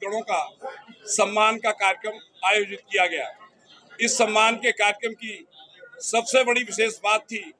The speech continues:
कि पांचों नगर पंचायत के अध्यक्षगण इस कार्यक्रम में भागीदार किए और इसकी विशेष बात यह है कि विभिन्न राजनीतिक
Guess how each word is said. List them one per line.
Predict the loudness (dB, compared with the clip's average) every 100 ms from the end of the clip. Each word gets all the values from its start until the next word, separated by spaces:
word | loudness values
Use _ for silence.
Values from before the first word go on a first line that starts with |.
| _ _ _ _ _ _
कि | -12
पांचों | -4 2 2 6 6 6 4 -2 _ _ -4
नगर | 2 2
पंचायत | 2 -2 2 2 2 0
के | -6 -6 -12 _ -20 -20 -20 -20 -20 _ _ -4
अध्यक्षगण | 0 0 0 2 2 0 _ _ _ _ _ -12
इस | -6
कार्यक्रम | 0 0 0 -10
में | -8 -4
भागीदार | -4 -4 -2 -2
किए | -2 _ -8 -8 _ _ _ _ _ _ _ _
और | 2 2
इसकी | 2 0
विशेष | 0 0 2 2
बात | 2 2 2 0
यह | 0 0
है | -2 -8 _ _ _ _ _ -14
कि | -12
विभिन्न | -10 -2 -2 0 -4
राजनीतिक | 0 0 0 -4 -12 _ -14